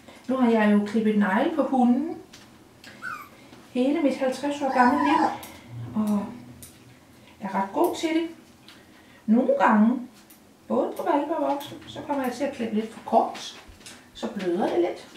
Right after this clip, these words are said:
Det kan også gøre en lille smule ondt. Men de overlever. Ikke også?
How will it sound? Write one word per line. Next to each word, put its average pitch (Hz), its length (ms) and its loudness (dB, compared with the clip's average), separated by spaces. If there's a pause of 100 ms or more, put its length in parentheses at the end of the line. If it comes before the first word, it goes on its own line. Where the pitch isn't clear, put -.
Det 202 60 -10
kan - 100 -8
også - 160 -8
gøre 214 120 2
en 208 80 6
lille 214 180 0
smule - 300 0
ondt. - 400 -4 (520)
Men 254 120 0 (340)
de - 40 -12 (180)
overlever. 196 720 2 (680)
Ikke 233 160 -4 (100)
også? - 240 -10